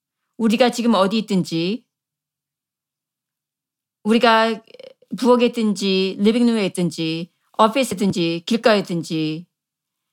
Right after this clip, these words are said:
아버지가 여기 오길 기도합니다.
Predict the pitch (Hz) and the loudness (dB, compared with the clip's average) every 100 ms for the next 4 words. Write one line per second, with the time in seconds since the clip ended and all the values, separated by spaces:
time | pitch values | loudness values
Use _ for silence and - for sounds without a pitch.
0 | _ _ _ _ 214 208 220 208 196 185 | _ _ _ _ 0 2 0 0 0 0
1 | 185 180 202 185 190 190 226 _ 202 190 | 0 -2 0 -2 -2 -4 -6 _ -4 0
2 | 165 156 147 143 170 | 0 -2 -6 -10 -14